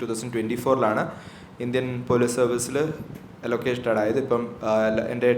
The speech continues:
ട്രെയിനിങ്, ഫസ്റ്റ് ഫേസ് ട്രെയിനിങ് മസൂറിയിൽ കഴിഞ്ഞു. അതിനുശേഷം, ആ, ഇനിയും എൻ പി എയിൽ, നാഷണൽ പോലീസ് അക്കാഡമിയിലാണ്, ഹൈദരാബാദിലാണ് ഇനി അടുത്ത ട്രെയിനിങ്. അതിനുവേണ്ടി പോകാനായിട്ട് വെയിറ്റ് ചെയ്യുന്നു. ആ, so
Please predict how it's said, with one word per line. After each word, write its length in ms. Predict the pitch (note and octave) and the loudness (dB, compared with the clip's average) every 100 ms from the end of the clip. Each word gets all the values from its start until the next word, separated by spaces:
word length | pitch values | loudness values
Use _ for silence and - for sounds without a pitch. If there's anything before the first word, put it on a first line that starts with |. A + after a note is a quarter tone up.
| B2 | 4
ട്രെയിനിങ്, 320 | B2 C3+ B2+ | 2 2 -2
ഫസ്റ്റ് 220 | B2+ A#2+ | -2 2
ഫേസ് 260 | D3 C#3+ - | 2 2 0
ട്രെയിനിങ് 400 | B2+ B2 C#3+ D3+ - - - - | 0 2 0 -6 -10 -16 -14 -6
മസൂറിയിൽ 540 | A#2+ C#3+ C3+ C3+ C3+ C3+ | -2 2 4 4 2 4
കഴിഞ്ഞു. 280 | A2+ A2+ F3+ D#3 | 2 2 2 0
അതിനുശേഷം, 580 | C3 C3 B2+ B2 D3+ D#3 D#3 - - - - - A#2 | 0 0 0 0 0 -2 -4 -12 -16 -18 -18 -8 -2
ആ, 20 | A2+ A2 A2 | 0 2 0
ഇനിയും 220 | B2+ B2+ B2+ B2+ | -2 -4 -4 -4
എൻ 100 | B2+ | -2
പി 60 | C3 | 6
എയിൽ, 260 | C3+ A2 - - B2+ | 6 6 2 0 0
നാഷണൽ 260 | B2 - C3+ | 2 2 4
പോലീസ് 260 | C3 B2 B2 | 6 6 2
അക്കാഡമിയിലാണ്, 640 | B2 B2 A#2+ A#2+ A2 G#2+ | 4 4 4 4 2 2
ഹൈദരാബാദിലാണ് 800 | D#3 C3+ A2 A2+ A2+ A2+ A2+ A2 | 2 2 4 4 6 4 2 0
ഇനി 100 | A2+ | 0
അടുത്ത 340 | A#2 A2 - A#2 | -2 -2 -4 -2
ട്രെയിനിങ്. 300 | G#2+ G#2+ A#2+ | -2 -2 -2
അതിനുവേണ്ടി 280 | A2+ A2+ A2+ A2+ | -2 -2 -2 2
പോകാനായിട്ട് 460 | A2+ A2+ A2 G#2 C#3 - - - - - A2+ | 4 4 2 0 -2 -4 -10 -16 -18 -4 0
വെയിറ്റ് 180 | A2+ A2+ | 0 2
ചെയ്യുന്നു. 320 | G#2 G2+ - - - - - - - A#2 | 0 -2 -6 -12 -18 -20 -20 -20 -12 -8
ആ, 40 | A2 A2 A2 A2 A2+ | -2 0 0 -4 -4
so 100 | C3+ | 0